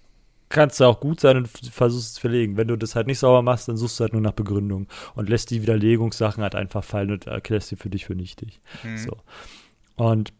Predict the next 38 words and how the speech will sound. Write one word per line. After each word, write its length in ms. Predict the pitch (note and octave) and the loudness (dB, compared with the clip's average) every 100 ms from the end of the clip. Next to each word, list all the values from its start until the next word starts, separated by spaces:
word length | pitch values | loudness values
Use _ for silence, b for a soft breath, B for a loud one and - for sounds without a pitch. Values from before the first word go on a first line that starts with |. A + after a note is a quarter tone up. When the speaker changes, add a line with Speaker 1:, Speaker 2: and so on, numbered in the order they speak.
| _ _ _ _ | _ _ _ _
Speaker 1:
wenn 120 | B2 | 2
dir 80 | A#2 | 4
das 140 | A#2+ | 2
passiert, 500 | - A#2 - B2+ D3+ | 2 0 4 4 6
dann 120 | B2+ | 4
kriegst 280 | A#2 D3 D3 | 2 0 0
du 60 | C#3 | 0
das 160 | B2+ | 2
halt 160 | C3 B2 | 2 4
auch 180 | A#2+ A2 | 0 2
hin, 140 | C3 | 0
dass 180 | A#2+ - | 0 -2
du 100 | - | -4
covid 300 | - B2+ C3+ | -2 0 2
neunzehn 760 | C#3+ G#3 C4+ - G2+ C#3+ E3+ | 4 4 2 -2 -2 -2 -6
und 280 | - C3+ C3+ | -4 -4 -4
fünf 320 | - C#3+ - | -2 -4 -4
G 500 | - D#3+ C3 C3 F3+ - | -4 0 2 0 -2 -4
halt, 420 | C#3 D3 D3+ D3 - | 2 4 4 0 2
ähm, 520 | C#3+ D3 C#3+ D3+ D#3+ _ _ _ _ _ _ _ _ _ - | 2 4 0 -6 -10 _ _ _ _ _ _ _ _ _ -2
als 180 | D3+ - | 0 2
schädlich 280 | F3+ D#3 | 0 2
empfindest. 420 | B2 - G#2+ A2 C#3 | -2 -2 -4 -2 -4
Wie 100 | C#3 | 0
gesagt, 400 | E3 G#3+ C3 D3 | 6 8 8 8
also 180 | C3+ | 2
die 220 | C#3 C#3+ D#3 | 2 2 2
Idee 320 | C#3+ F3 F3+ | 8 8 8
entspinnt 480 | D#3 C3+ - F3 F3+ | 6 2 2 0 2
sich 180 | F3 | 0
ja 140 | E3 D3+ | 4 4
nicht 260 | D3+ - | 4 0
aus, 340 | - C3+ - - | 4 4 4 -2
aus 160 | C#3 - | -2 0
dem 140 | C3 | 0
Nichts 280 | C#3+ E3+ - | 2 2 0
und 120 | A2+ | -2
du 180 | A#2 A2+ | 0 -2